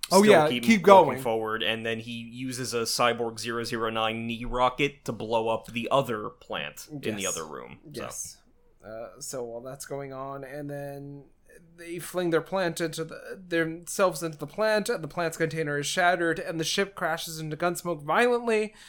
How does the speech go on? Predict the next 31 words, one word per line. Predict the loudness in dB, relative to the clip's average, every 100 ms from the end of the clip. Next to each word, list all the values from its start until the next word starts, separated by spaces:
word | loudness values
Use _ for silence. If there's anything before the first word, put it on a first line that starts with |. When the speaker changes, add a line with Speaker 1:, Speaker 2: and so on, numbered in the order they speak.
| -20 -4
Speaker 1:
Uh, | 0 2
Wolfwood | 0 -2 2 2
is | 2 -4
pissed | -2 2 2 0 -4 -6 -12 -20 -20 _
that | -2 -2
he | -4
couldn't | -4 -2 -2
stop | -2 0 0 0 0
this, | 2 2 -4
and | -2 -2
the | 0
real | 2 2
Jessica | 0 -2 0
is | 0
found | 2 -2 0 -2
bound | 0 0 -2
and, | -8 -8 2
bound | 6 6 4
and | 0
gagged, | 0 0 -2 -4
and | -6 -2
Wolfwood's | -4 -2 -4 -2
like, | -2 2
"Oh | 2
shit, | 4 0 -2
if | -2
you're | 0 0
here, | 0 0 0 0
then | -4 -6 -6
that | -4 -4 -4
means | -10 -12 -12 -12 -10